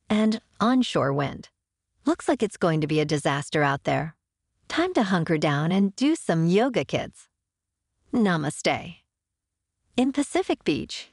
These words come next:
and South San Diego, it's looking four to five feet and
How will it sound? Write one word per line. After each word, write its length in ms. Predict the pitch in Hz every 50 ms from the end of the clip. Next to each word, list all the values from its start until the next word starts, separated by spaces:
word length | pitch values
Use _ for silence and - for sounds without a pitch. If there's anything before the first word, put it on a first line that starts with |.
| _ _ _
and 300 | - 185 175 170 175 170
South 340 | - - - 269 302 349 -
San 300 | - - - 175 156 151
Diego, 600 | 143 151 143 139 139 143 147 135 139 156 175 185 -
it's 240 | - 185 - - -
looking 340 | 214 285 - - 302 240
four 340 | - - _ - 220 240 240
to 100 | 196 156
five 440 | - - _ _ 165 190 233 254 247
feet 380 | - - 165 143 127 147 - -
and 280 | 156 147 139 143 139